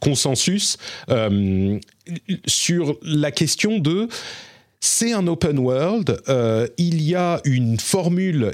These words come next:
qui est un petit peu différente de, euh, celle des jeux, euh, Fro-, euh, FromSoft, euh, auxquels on est habitué. Euh, parce que vraiment,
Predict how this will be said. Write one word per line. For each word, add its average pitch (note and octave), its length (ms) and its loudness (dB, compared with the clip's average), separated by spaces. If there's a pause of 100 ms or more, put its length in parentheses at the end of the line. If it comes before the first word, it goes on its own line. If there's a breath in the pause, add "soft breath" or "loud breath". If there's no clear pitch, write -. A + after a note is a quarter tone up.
qui G#2+ 200 0
est A2+ 40 2
un B2 100 2
petit C3 180 0
peu F3 160 0
différente D3 800 0
de, A#2+ 460 0
euh, G2 300 2
celle B2 340 0
des G#2 180 2
jeux, G2+ 160 2 (300)
euh, E2 440 0
Fro-, - 280 -4
euh, F#2 260 2
FromSoft, G#2+ 600 0
euh, F2 340 0 (420)
auxquels A2+ 300 0
on G#2+ 100 2
est G#2+ 100 2
habitué. G2+ 480 0 (800 loud breath)
Euh, G#2+ 460 0
parce C3 140 0
que D3 80 2
vraiment, E3 480 0